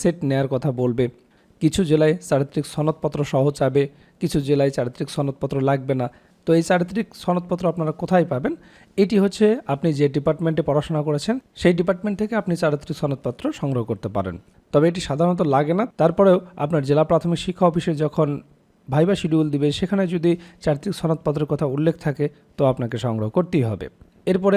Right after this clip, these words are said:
আপনার লাগবে পাসপোর্ট সাইজের তিন কপি ছবি। কিছু জেলায় দুই কপি ছবি হলেও হবে, কারণ দুই সেট জমা নেবে, কিছু জেলায় এক সেটও জমা নেয়। তো এক্ষেত্রে আপনার উচিত হবে তিন কপি না, আরও বেশি কপি ছবি আপনি রাখবেন।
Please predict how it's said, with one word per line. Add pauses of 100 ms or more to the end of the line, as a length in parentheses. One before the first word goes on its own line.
আপনার
লাগবে (100)
পাসপোর্ট
সাইজের (300)
তিন
কপি
ছবি। (300)
কিছু
জেলায়
দুই
কপি
ছবি
হলেও
হবে, (220)
কারণ (100)
দুই
সেট
জমা
নেবে, (260)
কিছু
জেলায় (100)
এক
সেটও
জমা
নেয়। (260)
তো
এক্ষেত্রে (120)
আপনার
উচিত
হবে
তিন
কপি
না, (320)
আরও (120)
বেশি
কপি
ছবি (100)
আপনি (100)
রাখবেন।